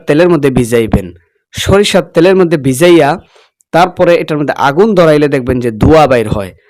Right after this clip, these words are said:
এই ধোঁয়াটা যেই লোকটার শরীর থেকে জিন্নাত যেতে চায় না,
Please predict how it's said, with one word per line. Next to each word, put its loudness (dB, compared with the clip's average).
এই 2
ধোঁয়াটা 0
যেই 2
লোকটার 0
শরীর -2
থেকে -2
জিন্নাত -2
যেতে -2
চায় -6
না, -8